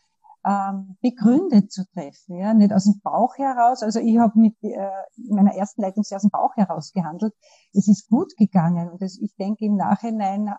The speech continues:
habe ich sehr viel gelernt und es war für die Mitarbeiter und für die Kinder ein, eine, glaub ich, gute Zeit. Ich würd das nur so in dieser Form nicht mehr machen wollen, weil ich glaube,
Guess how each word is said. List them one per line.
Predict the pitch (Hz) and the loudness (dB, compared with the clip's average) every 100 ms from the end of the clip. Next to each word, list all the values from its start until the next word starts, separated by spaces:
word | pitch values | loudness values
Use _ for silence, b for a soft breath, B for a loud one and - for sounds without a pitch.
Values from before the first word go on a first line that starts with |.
| 185 - 196 | -12 -16 -16
habe | 185 196 | -10 -10
ich | |
sehr | - 190 | -8 -8
viel | 214 190 | -8 0
gelernt | 190 175 208 247 | 2 4 2 -2
und | 214 208 | -6 -8
es | - | -6
war | 185 | -6
für | - 196 | -6 -2
die | 196 | 2
Mitarbeiter | 240 240 269 208 208 208 | 2 0 -4 -4 0 2
und | 190 | 2
für | |
die | 170 190 | 0 -2
Kinder | - 294 247 | -2 -4 -4
ein, | 190 180 - | -6 -10 -12
eine, | 185 185 - _ | -12 -12 -14 _
glaub | - 208 262 | -4 -2 -4
ich, | - | -4
gute | - 208 - 190 | 0 2 2 -4
Zeit. | - 143 175 - _ _ _ _ _ _ - | -6 -10 -10 -12 _ _ _ _ _ _ 0
Ich | 208 - | 0 4
würd | 226 - | 2 4
das | 233 - | 0 4
nur | 214 226 | 6 4
so | - 202 214 | 4 2 4
in | 208 208 | 4 2
dieser | 208 208 220 | 2 0 -2
Form | - 175 190 190 | 0 0 0 -2
nicht | 190 - | -6 -6
mehr | 196 | -4
machen | 180 156 - 220 | -4 -6 -6 -8
wollen, | 185 185 196 | -6 -8 -8
weil | 175 170 | -8 -6
ich | 196 - | -6 -6
glaube, | - 160 180 196 202 | -6 -4 -4 -4 -6